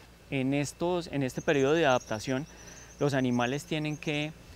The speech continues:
eh, cambiar su fisionomía para poder captar hasta la más mínima partícula de, de oxígeno del medio. Entonces ellos tienen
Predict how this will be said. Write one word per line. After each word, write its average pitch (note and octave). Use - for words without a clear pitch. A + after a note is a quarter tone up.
eh, B2+
cambiar C3+
su F3+
fisionomía F3
para B2+
poder A#2
captar D3
hasta D3
la C3
más A#2+
mínima C3+
partícula C3
de, A2
de B2
oxígeno B2+
del A2
medio. C3+
Entonces A#2+
ellos D#3
tienen E3